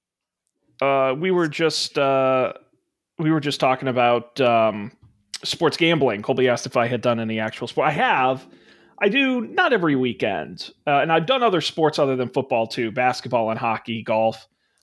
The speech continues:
Um, I do put bets up every weekend. I did pull up my all-time, uh, record 'cause they legally have to track all that. Um, and,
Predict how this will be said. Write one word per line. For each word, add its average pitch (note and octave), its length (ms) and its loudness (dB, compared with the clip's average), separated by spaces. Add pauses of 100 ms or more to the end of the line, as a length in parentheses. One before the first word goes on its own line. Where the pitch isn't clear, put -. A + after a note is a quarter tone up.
Um, B2 320 0
I C#3+ 60 0
do G3+ 160 -2
put G3 200 -2
bets D#3+ 220 -2
up D3 80 -4
every C3+ 160 0
weekend. C3 200 -4
I C3 100 2
did G3 340 -2
pull F#3 180 0
up E3 160 -2
my C#3 160 2
all-time, C#3+ 840 0 (180)
uh, A2+ 400 0
record C#3+ 400 0
'cause A2+ 140 -10
they A#2 160 -6
legally A#2+ 340 0
have A2 160 -2
to F2 80 -8
track A2+ 340 -2
all F#2 140 -2
that. C2 320 -6 (680)
Um, B2 380 2
and, C3+ 360 0